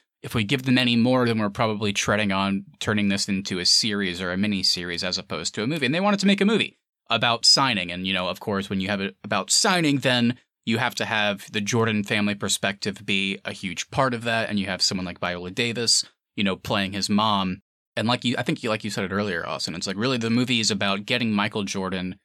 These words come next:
in the room because his family is totally happy and totally fine to be in the room. But we have to get Michael in the room. So that's what this movie's about. And if you're gonna tell that story, then it makes sense to have people that are, you know, in charge of marketing and,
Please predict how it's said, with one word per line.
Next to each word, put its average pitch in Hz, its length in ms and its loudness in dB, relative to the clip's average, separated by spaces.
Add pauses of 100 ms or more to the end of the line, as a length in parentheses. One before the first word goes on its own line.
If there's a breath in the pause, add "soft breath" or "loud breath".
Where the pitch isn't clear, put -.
(300)
in 104 160 2
the 101 140 -2
room 87 520 -6
because 113 260 -6
his 98 160 2
family 107 560 0 (240)
is - 180 -2
totally 160 360 2
happy 101 320 -2
and 98 140 0
totally 107 240 -2
fine 120 320 2
to 104 80 -4
be 92 140 -6
in 76 100 -8
the 73 100 -10
room. 73 280 -14 (340)
But 101 100 0
we 98 120 2
have 120 180 -2
to 110 80 -6
get 101 260 -4
Michael 92 340 -4
in 90 60 -4
the 85 100 -8
room. 87 180 -10
So 107 140 -4
that's 117 160 0
what 113 80 -4
this 104 140 -4
movie's 95 260 -2
about. 92 360 -2 (340 loud breath)
And 110 60 -2
if 110 80 -2
you're 113 80 0
gonna 139 140 2
tell 123 220 0
that 135 240 0
story, 147 440 2
then 113 400 2 (600 soft breath)
it - 80 0
makes 143 220 2
sense 214 260 4
to 131 80 2
have 101 420 0
people 101 440 0
that 98 140 0
are, 95 320 0 (300)
you 101 160 0
know, 95 100 0
in 101 100 2
charge 101 300 0
of 95 100 -4
marketing 92 540 -2
and, 92 220 -8